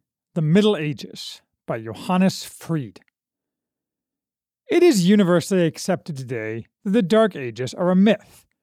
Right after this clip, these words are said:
roughly as believable as the Australian bunyip. In fact, medieval Europe was far more dynamic and far more intelligent than it was once portrayed.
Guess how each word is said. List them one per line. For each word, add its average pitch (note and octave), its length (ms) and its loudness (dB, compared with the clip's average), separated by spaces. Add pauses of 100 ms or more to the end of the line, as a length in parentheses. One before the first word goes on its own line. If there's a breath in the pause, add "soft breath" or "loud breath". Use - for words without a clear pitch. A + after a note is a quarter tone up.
(420)
roughly C#4+ 460 2
as B3 80 2
believable D#3+ 760 -2
as A3+ 120 -4
the A3 100 2
Australian C#3 680 -4
bunyip. D#3+ 480 -4 (1200)
In C#4 100 -2
fact, F#3+ 540 -2
medieval D4+ 360 4
Europe F3+ 320 2
was - 140 0
far C#4+ 380 2
more F#3 200 2
dynamic D3 640 -4
and F#3 160 -2
far C4 380 2
more F#3 240 0
intelligent B2 640 -6 (460)
than C4+ 120 0
it C4+ 60 4
was A#3+ 180 2
once C3+ 260 -6
portrayed. F3 580 0